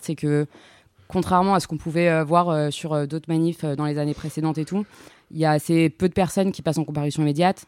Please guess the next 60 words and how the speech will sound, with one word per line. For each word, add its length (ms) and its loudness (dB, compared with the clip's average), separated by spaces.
Là, 200 0
le 100 4
seul, 240 2
euh, 360 0
voilà, 260 -4
le 100 -4
seul, 220 -4
euh, 140 -2
qui 100 -8
est 20 -8
passé 240 -6
en 80 -2
C 180 -4
I, 180 2
euh, 100 0
bah, 200 -6
il 140 -6
a 60 -8
terminé 200 -2
en 60 -4
D 100 -2
P. 220 -4
Euh, 320 4
par 200 0
contre, 260 0
il 60 -12
y 80 -4
a, 140 -2
euh, 340 -2
une 540 -4
nouvelle, 480 -2
euh, 360 -4
ce 80 -12
qu'ils 120 -4
appellent 180 0
alternative 520 2
aux 60 2
poursuites. 440 -4
Euh, 420 2
passage 360 0
devant 240 4
le, 80 4
un 400 -2
délégué 380 4
du 80 0
procureur, 460 0
quoi, 180 0
qui, 280 -4
euh, 240 0
avant 260 2
mettait 220 0
des 80 -2
rappels 240 0
à 120 2
la 60 0
loi. 240 0
Depuis 280 0
le 60 0
premier 380 0
janvier, 380 -2